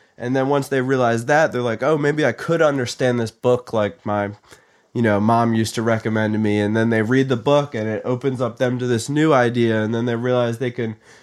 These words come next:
use these two skills to do this. Like, the human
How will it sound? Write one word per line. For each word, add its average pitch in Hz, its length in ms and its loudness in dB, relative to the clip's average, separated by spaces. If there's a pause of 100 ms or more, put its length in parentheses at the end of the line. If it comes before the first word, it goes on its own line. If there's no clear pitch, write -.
use 131 320 2
these 156 260 2
two 143 280 0
skills 135 560 0
to 139 100 -6
do 127 140 -4
this. 151 460 2 (440)
Like, 120 220 -4
the 123 100 2
human 156 920 0